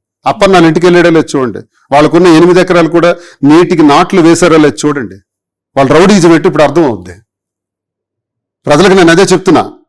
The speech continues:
అచ్చెన్నాయుడు రౌడీజంతో వాళ్ళ మీద నామినేషన్ వేసే కింజరాపు అప్పన్నని నేటికి పద్నాలుగు, పదిహేను నెలలు అయింది ఊర్లో అడుగు పెట్టనివ్వలేదు. ఇద్దరు అన్నదమ్ములు కూడా ఊర్ల నుంచి పరారైపోయారు, బయట బతుకుతున్నారు. వాళ్ళు తిండికి లేక ఆర్థిక ఇబ్బందులతో నరకం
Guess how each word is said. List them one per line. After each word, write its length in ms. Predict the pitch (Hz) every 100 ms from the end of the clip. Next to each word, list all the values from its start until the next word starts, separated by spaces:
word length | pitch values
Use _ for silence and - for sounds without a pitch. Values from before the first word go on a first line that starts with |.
| _ _ _ _ _
అచ్చెన్నాయుడు 580 | 113 - 202 196 190 165
రౌడీజంతో 680 | 160 180 190 160 170 170 202
వాళ్ళ 300 | 214 165 160
మీద 200 | 160 190
నామినేషన్ 560 | 165 170 190 185 165 175
వేసే 180 | 170
కింజరాపు 480 | 160 165 180 185 170
అప్పన్నని 520 | 156 - 185 175 226 269 _ _ _
నేటికి 340 | 127 165 190 185
పద్నాలుగు, 440 | 160 151 170 156
పదిహేను 280 | 156 147 147
నెలలు 200 | 156 185
అయింది 160 | 190 143
ఊర్లో 340 | 165 190 160
అడుగు 160 | 165 180
పెట్టనివ్వలేదు. 580 | 165 - 135 123 110
ఇద్దరు 200 | 127 131
అన్నదమ్ములు 380 | 147 175 190 175
కూడా 200 | 160 160
ఊర్ల 320 | 151 151 143
నుంచి 180 | 143 120 -
పరారైపోయారు, 540 | 131 135 113 110 101 _ _ _ -
బయట 240 | 135 175
బతుకుతున్నారు. 520 | 165 165 170 170 151
వాళ్ళు 180 | 120 104
తిండికి 560 | 117 _ - 185 180 170
లేక 360 | 170 165 123 - _ _ _ _ _ 113
ఆర్థిక 380 | 135 151 180
ఇబ్బందులతో 520 | 185 147 165 156 127 113
నరకం 520 | 113 135 190 220